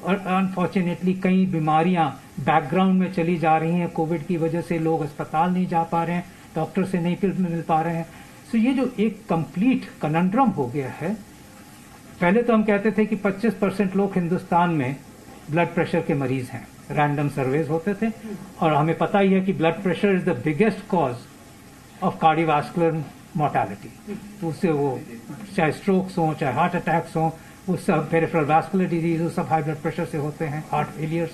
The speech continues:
तो इसीलिए अब अगर हम, I am sure कि अगर सर्वेज हों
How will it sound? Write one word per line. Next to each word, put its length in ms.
तो 60
इसीलिए 380
अब 280
अगर 200
हम, 380
I 40
am 140
sure 420
कि 80
अगर 160
सर्वेज 580
हों 160